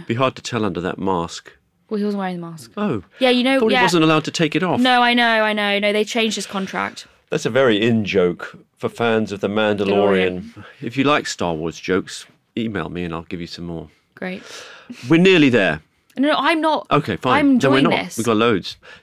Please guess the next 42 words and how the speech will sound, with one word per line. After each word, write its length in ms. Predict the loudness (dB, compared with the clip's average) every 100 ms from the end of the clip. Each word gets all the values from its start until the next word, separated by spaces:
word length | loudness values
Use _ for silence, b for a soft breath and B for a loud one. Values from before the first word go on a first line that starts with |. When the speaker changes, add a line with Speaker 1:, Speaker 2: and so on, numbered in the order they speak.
| -4
Speaker 1:
But 120 | 0
can 160 | 4
I 160 | 4 4
say 320 | 2 2 4
something? 600 | 4 0 0 0 -2 -4 -12
I 40 | -6
think 220 | -4 0
I 20 |
will 160 | 0 0
say 220 | 2 2
it 60 | 2
anyway. 400 | 2 0 -4 -6 _ _ b b b b b _
What's 260 | 0 0 2
striking 280 | 2 4
about 220 | 4 4 4
your 140 | 4
journey 280 | 4 4 4
is 160 | 0
that 100 | -2
you've 140 | -6 -4
achieved 240 | 0 2
amazing 480 | 2 2 2 2 -2
success 680 | -4 -6 0 0 0 -4 -12 -14 -6
and 340 | -2 -2 -4 -6
done 240 | -2 -2 -4 0
great 240 | 0 2
work 400 | 4 4 2 -6 _ -20 _
purely 320 | -2 2 6 6
on 160 | 6
your 180 | 6 6
own 220 | 6 6
efforts, 540 | 4 0 -4 -6 -8 -4
right? 340 | 0 0 -4 -12 B B
You're 160 | 0 2
one 120 | 4
of 60 |
these 160 | 2 0
people 200 | -2 -2
who's 100 | -2
come 240 | -2 0 2
up 140 | 0 _ -4
via 560 | 2 4 4 2 0